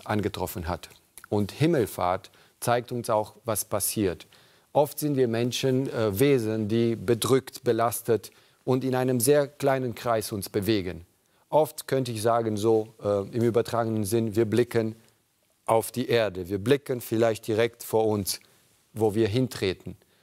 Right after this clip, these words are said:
und haben eine sehr eingeschränkte Perspektive. Aber was Gott macht, wenn er in unsere Welt kommt, ist, dass er unseren Blick von unten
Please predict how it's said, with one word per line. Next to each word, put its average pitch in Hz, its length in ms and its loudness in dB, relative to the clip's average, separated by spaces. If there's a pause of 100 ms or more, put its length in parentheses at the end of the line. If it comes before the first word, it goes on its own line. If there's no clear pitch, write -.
(240)
und 117 140 2
haben 156 180 0
eine 135 220 0
sehr 139 180 4
eingeschränkte 120 560 -2
Perspektive. 104 720 0
Aber 101 220 0
was 117 220 0
Gott 175 260 0
macht, 127 260 -6
wenn 104 140 -4
er 107 120 -2
in 107 100 -4
unsere 101 360 -4
Welt 107 320 2
kommt, 110 380 -2 (320)
ist, - 180 -10
dass 107 180 0
er 113 160 2
unseren 104 440 -2
Blick 117 260 2
von 104 180 -2
unten 110 580 -2